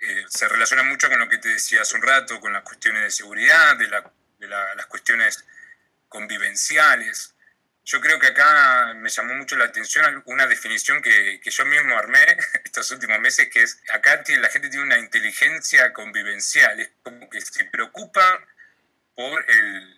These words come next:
el cuidado del lugar y por el cuidado de los demás, ya sea, eh, a la hora de, por ejemplo, de sacar siempre los tachos de basura todos los fines de semana, divididos obviamente por plástico, reciclable, no reciclable, basura,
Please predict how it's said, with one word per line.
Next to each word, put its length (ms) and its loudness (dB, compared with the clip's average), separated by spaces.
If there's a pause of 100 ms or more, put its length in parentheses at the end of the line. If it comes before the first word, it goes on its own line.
(140)
el 120 -16
cuidado 760 -2
del 180 -2
lugar 560 0
y 120 -8
por 260 -4
el 260 -2
cuidado 380 0
de 100 -6
los 200 -8
demás, 420 4
ya 80 -2
sea, 420 4 (560)
eh, 420 4 (140)
a 100 0
la 120 2
hora 440 4
de, 80 -2
por 160 -4
ejemplo, 580 -4 (240)
de 80 -2
sacar 340 0
siempre 400 -2
los 120 0
tachos 280 -4
de 60 -4
basura 380 -4
todos 160 -8
los 140 -8
fines 220 0
de 40 -6
semana, 320 2
divididos 840 -4
obviamente 560 -2
por 300 -16
plástico, 580 0
reciclable, 680 2
no 120 0
reciclable, 720 2
basura, 400 -6